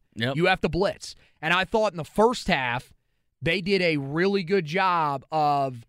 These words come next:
Speaker 2: blitzing Carolina, and, and there were times where guys just did not have answers.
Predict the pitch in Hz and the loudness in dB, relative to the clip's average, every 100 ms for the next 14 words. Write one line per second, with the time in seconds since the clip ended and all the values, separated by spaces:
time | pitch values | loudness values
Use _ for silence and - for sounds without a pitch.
0 | - 135 170 - 202 180 185 175 170 160 | -6 -2 0 0 -2 0 0 0 0 0
1 | 160 160 160 156 170 160 135 170 190 160 | 0 -2 -4 -2 0 0 0 -2 0 0
2 | 190 208 202 139 160 135 165 180 131 151 | 0 2 0 0 -2 0 2 2 -2 -6
3 | 117 160 165 151 143 143 143 135 - - | -2 0 0 0 0 -2 -2 -6 -8 -16